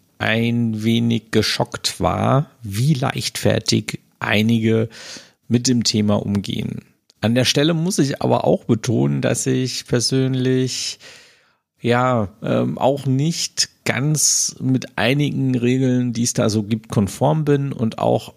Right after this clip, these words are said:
das ganze Corona-Thema, ehrlich gesagt, eher ein bisschen skeptisch betrachte. Also ich bin jetzt kein Aluhutträger oder so, aber naja, ich weiß, weiß nicht so richtig, was ich davon halten soll und für mich drängt sich hier schon irgendwie der Verdacht auf, dass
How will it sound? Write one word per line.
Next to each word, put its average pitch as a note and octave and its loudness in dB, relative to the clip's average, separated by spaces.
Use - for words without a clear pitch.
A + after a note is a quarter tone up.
das - 0
ganze A#2+ 0
Corona-Thema, A2+ 0
ehrlich B2+ 0
gesagt, G#2+ 0
eher F#2+ 2
ein A2 2
bisschen G2+ -2
skeptisch - 0
betrachte. - -4
Also B2 2
ich A2 0
bin D3 2
jetzt G#2+ -2
kein C3 0
Aluhutträger C#3+ 0
oder B2+ 2
so, B2+ -2
aber A#2+ 0
naja, C#3 0
ich B2+ -6
weiß, D3+ 0
weiß D3+ 0
nicht D#3+ 0
so D3 0
richtig, C3+ 0
was C3 0
ich B2 -2
davon A#2 2
halten C#3 0
soll B2+ 2
und A2+ -4
für - -4
mich A#2+ 0
drängt B2+ -2
sich A2+ 0
hier A#2+ 2
schon G#2+ 0
irgendwie G#2+ 0
der G#2 2
Verdacht - -4
auf, G#2+ -2
dass G#2 -2